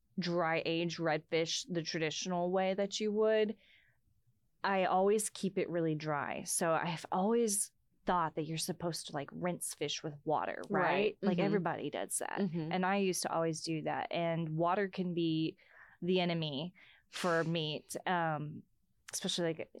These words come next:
Speaker 2: Especially fish. Yeah.
Speaker 1: especially fish. It's a great br-,
Speaker 2: Get real mushy.
Speaker 1: breeding ground for bacteria
Speaker 2: Mm-hmm. Mm-hmm.
Speaker 1: and, and can cause more fishy smells from that.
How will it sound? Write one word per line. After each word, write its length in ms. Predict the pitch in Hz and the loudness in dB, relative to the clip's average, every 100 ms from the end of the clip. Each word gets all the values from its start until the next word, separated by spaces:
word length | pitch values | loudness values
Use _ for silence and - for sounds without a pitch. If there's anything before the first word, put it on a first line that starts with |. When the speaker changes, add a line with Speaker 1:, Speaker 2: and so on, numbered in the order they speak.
| - | -8
Speaker 2:
Especially 360 | 175 180 156 | -4 -2 -4
fish. 440 | 160 - - - - _ - | -4 -4 -4 -8 -12 _ -8
Yeah. 220 | 143 117 | -4 0
Speaker 1:
especially 440 | 156 240 240 226 | 0 0 0 -2
fish. 260 | 196 170 160 | 0 -2 -2
It's 140 | 170 | -2
a 60 | 202 | -4
great 360 | 170 185 196 196 175 175 - 175 - | 0 2 2 0 -6 -14 -18 -18 -6
br-, 120 | 175 - - 190 165 - | -6 -6 -8 -10 -8 -2
Speaker 2:
Get 140 | 196 | 0
real 120 | 175 | 2
mushy. 220 | 160 147 202 | 0 0 2
Speaker 1:
breeding 440 | 247 240 220 202 | 4 4 4 4
ground 400 | 185 170 160 160 | 2 2 0 -2
for 80 | - | -2
bacteria 920 | 170 135 - 190 151 - 120 82 196 - | -2 -2 -2 0 2 2 2 0 -2 -6
Speaker 2:
Mm-hmm. 200 | 160 - | -10 -8
Mm-hmm. 100 | 143 147 | -4 0
Speaker 1:
and, 260 | 190 180 - - _ - | 2 0 -2 -10 _ -2
and 380 | 196 190 180 - - | 2 4 2 -2 -4
can 180 | 196 | -2
cause 420 | 185 180 190 175 170 | 0 2 2 2 0
more 520 | 175 170 165 160 - _ | 2 2 2 2 -2 _
fishy 320 | 196 180 165 | -2 0 -2
smells 500 | 151 - 160 151 151 | -2 0 0 0 -2
from 360 | - 175 160 156 | -4 -2 -2 -2
that. 300 | 110 - | -4 -4